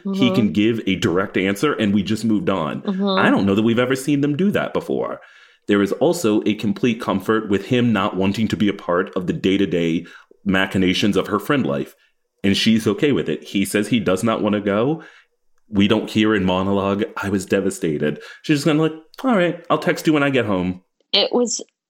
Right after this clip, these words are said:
Speaker 2: be-, it's so nice.
Speaker 1: When she starts singing and he's that cheesy big and he had his little covid pot belly, but he still looked good.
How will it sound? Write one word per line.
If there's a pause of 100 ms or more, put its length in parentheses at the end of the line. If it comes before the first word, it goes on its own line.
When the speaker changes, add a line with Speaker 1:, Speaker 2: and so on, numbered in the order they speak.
(180)
Speaker 2:
be-,
it's
so
nice.
Speaker 1:
When
she
starts
singing
and
he's
that
cheesy
big
and (320)
he
had
his
little (160)
covid
pot
belly,
but
he
still
looked
good.